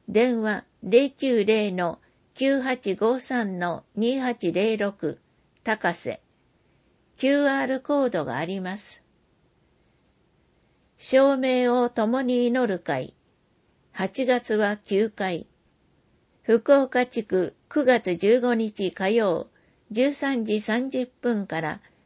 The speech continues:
大名町教会。問い合わせ先、電話零九零の六四二二の二二五七、山口。北九州地区、九月十二日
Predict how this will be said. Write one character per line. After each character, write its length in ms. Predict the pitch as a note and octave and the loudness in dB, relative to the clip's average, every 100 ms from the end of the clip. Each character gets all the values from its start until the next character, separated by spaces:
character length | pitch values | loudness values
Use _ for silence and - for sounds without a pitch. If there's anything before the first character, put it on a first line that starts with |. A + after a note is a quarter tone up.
| - | -6
大 260 | G3 A#3+ C#4 | -2 0 0
名 240 | C4+ B3+ | -2 -2
町 360 | A#3+ B3 - - | 0 -2 -6 -4
教 240 | C4 G#3+ | 0 0
会。 360 | - D3+ C3 - _ _ _ _ _ _ _ | -2 -6 -6 -10 _ _ _ _ _ _ _
問 200 | - C4 | 4 4
い 80 | C4+ | 4
合 60 | B3+ | 2
わ 160 | A#3+ | 0
せ 160 | B3 A3 | 0 -4
先、 460 | G#3+ G3+ - E3 - _ _ | -2 -6 -4 -8 -8 _ _
電 360 | F#3 G#3+ B3 A#3 | -4 0 2 2
話 200 | G#3+ G#3 _ _ _ G3 | 0 -2 _ _ _ 0
零 260 | G#3 C#4+ | 2 2
九 320 | C4+ C#4 B3+ | -2 0 0
零 320 | G3+ A3+ G#3+ F#3+ | 2 2 2 0
の 240 | F#3+ - - | 0 -2 -4
六 300 | G3 G#3 D4 | -2 -2 0
四 300 | C#4+ C4+ G3 | 0 0 0
二 200 | G#3 B3 | 0 2
二 300 | B3 A#3+ G3+ | 2 2 0
の 300 | F#3 F3 - - | 0 0 -2 -4
二 280 | G3 B3 C4 | 0 2 2
二 300 | C4 A3+ E3+ | 2 0 0
五 240 | F3+ G#3 | 0 0
七、 400 | G#3+ F#3+ D#3 D3+ - _ _ _ - | -2 -2 -4 -6 -12 _ _ _ -6
山 340 | F3+ G#3 A#3+ | -2 0 -2
口。 400 | G3 D3+ - - _ _ _ _ _ _ _ _ _ _ _ _ _ | -4 -10 -10 -12 _ _ _ _ _ _ _ _ _ _ _ _ _
北 300 | A#3+ A#3+ C4+ | -4 0 0
九 300 | - B3 B3 | 0 0 0
州 280 | - A#3 A3+ | 0 0 0
地 200 | - - | -4 -8
区、 240 | - D3 _ _ _ _ _ | -6 -8 _ _ _ _ _
九 120 | C#4+ | 0
月 320 | B3+ A#3 F#3 | 2 2 0
十 280 | F3 A3 B3+ | 0 2 2
二 180 | B3 B3 | 2 0
日 400 | A3+ G#3+ G3+ F3+ | -2 -2 -4 -4